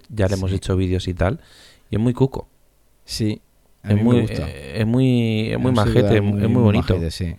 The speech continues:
Speaker 2: Sí, sí, sí. Estoy de acuerdo contigo. Bueno, oye, ¿y por qué no invitamos a Litri que se venga un día a hablar con nosotros, no? Y nos cuente
Speaker 1: Yo,
Speaker 2: qué tal.
Speaker 1: yo creo que se tiene que animar.
Speaker 2: Se tiene que animar. Desde aquí lanzamos
Speaker 1: Ujú.
Speaker 2: el guante. No queremos obligar a nadie, por supuesto, pero un día el invitado en,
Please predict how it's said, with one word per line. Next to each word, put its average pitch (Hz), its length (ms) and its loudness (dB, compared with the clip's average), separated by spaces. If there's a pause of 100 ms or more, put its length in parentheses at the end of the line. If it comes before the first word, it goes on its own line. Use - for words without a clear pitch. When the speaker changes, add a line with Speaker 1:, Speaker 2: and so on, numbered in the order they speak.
Speaker 2:
Sí, 95 240 -8
sí, 90 180 -8
sí. - 220 -10 (260)
Estoy - 180 -4
de 104 60 0
acuerdo 95 240 -2
contigo. 80 460 -6 (1400)
Bueno, 127 500 6
oye, 135 340 6
¿y 117 120 4
por 107 160 0
qué 110 100 2
no 127 60 4
invitamos 120 440 4
a 95 40 2
Litri 101 300 0
que 127 100 -2
se 110 120 -2
venga 104 220 0
un 95 100 -2
día 98 160 0
a - 20 2
hablar 101 160 2
con 95 140 0
nosotros, 95 460 0
no? 113 180 0
Y 196 60 0
nos 98 140 0
cuente 107 100 6
Speaker 1:
Yo, 123 320 8
Speaker 2:
qué 120 80 2
tal. 151 280 -4 (100)
Speaker 1:
yo 98 320 -2
creo 123 120 2
que 123 100 0
se 110 120 -4
tiene 101 240 -2
que 107 60 0
animar. 90 340 -2 (560)
Speaker 2:
Se - 160 -6
tiene 90 220 -6
que 117 60 -2
animar. 101 300 -2
Desde 95 160 -2
aquí 87 160 -6
lanzamos 107 380 0
Speaker 1:
Ujú. 101 60 0
Speaker 2:
el 95 60 0
guante. 107 280 0
No 110 140 4
queremos 135 300 4
obligar 101 300 0
a 90 40 -2
nadie, 117 320 0
por 101 100 0
supuesto, 98 420 -2
pero 101 440 2
un 95 180 -2
día 98 200 -2
el 117 100 0
invitado 90 460 -2
en, 95 380 -4